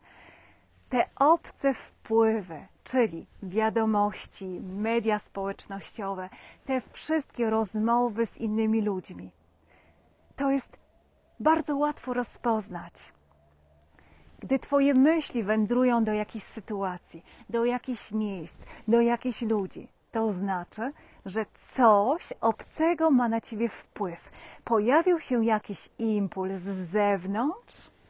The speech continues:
wkroczył w twoje pole energetyczne poprzez twoją wrażliwość,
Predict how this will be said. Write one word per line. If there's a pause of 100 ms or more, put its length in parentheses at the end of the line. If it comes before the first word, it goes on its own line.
(1120)
wkroczył
w
twoje
pole
energetyczne (840)
poprzez
twoją
wrażliwość,